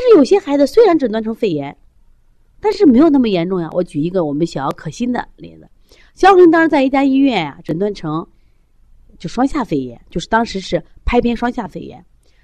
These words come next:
第二天妈妈心不甘呀，那住院她不愿意住，他又去这个医院的另外一个科室，又让一个医生来看，一个医生看，你说支气管肺炎，括号小叶性肺炎。妈妈把两个化验单都发给我，“王老师，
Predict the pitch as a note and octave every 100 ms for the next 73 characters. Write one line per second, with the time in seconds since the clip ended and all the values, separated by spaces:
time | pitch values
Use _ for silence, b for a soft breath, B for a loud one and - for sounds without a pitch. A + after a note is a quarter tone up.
0 | _ _ D#4 D#4 B3+ C4 C4 B3+ - A#3
1 | A#3+ C4 B3+ G#3 F#3+ A3 A#3 A3 F#3 A3
2 | C4 A#3 A#3 - _ _ _ - F4+ F#4+
3 | - - C#4 B3 A#3 A3+ A3 F4 F4+ C4
4 | D3+ - - _ _ - _ _ F#3+ -
5 | C#3+ - _ _ D4 E4 A#3 E3+ E3 -
6 | D#3 C3 - - G3 G3+ F#3+ F3 D3 -
7 | _ F3 A3+ - G4+ G#4 D4 C#3 - C#3
8 | C3+ _ _ - F#4 F4+ E4 E3 D#3 E3
9 | A3 E3+ C#3 D#3 C#3 C3 _ _ _ _
10 | _ _ _ - G#3 A3 F3 E3+ D3 C#3+
11 | - D#3+ C#3 D#3 F3 D#3+ D#3+ D3 C3 E3
12 | G3+ D#3+ D#3+